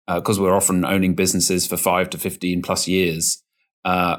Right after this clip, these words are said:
really identifying those longer term secular trends that I mentioned. And so in the very near term, you know, what we see at the moment is some dislocation in valuations. Uh, the, you know, the stock prices, the,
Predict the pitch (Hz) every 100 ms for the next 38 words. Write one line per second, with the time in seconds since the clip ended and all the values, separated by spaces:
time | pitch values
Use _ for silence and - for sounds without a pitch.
0 | - 107 117 120 107 92 92 101 92 98
1 | 101 95 90 90 87 95 95 90 - 95
2 | 87 - 90 87 87 101 87 85 87 87
3 | 85 85 85 - - - _ _ _ _
4 | - 101 95 90 80 - _ _ - 123
5 | 117 104 104 95 104 113 110 110 101 98
6 | 95 95 92 92 87 90 95 90 104 101
7 | 95 92 87 80 104 90 90 95 92 95
8 | 90 85 85 - _ _ 85 87 92 123
9 | 117 110 104 101 - - 87 85 - 87
10 | 85 - 90 87 - - 90 - 87 87
11 | 90 82 - 90 85